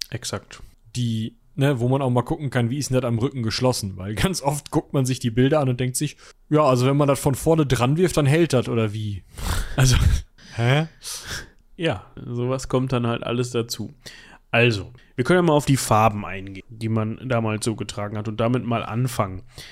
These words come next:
Speaker 1: Farben waren tatsächlich relativ wichtig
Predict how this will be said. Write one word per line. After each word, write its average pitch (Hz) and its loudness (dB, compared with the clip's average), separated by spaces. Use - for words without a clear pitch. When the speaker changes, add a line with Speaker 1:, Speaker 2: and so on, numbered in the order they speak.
Speaker 1:
Farben 180 2
waren 147 4
tatsächlich 139 0
relativ 123 0
wichtig - -2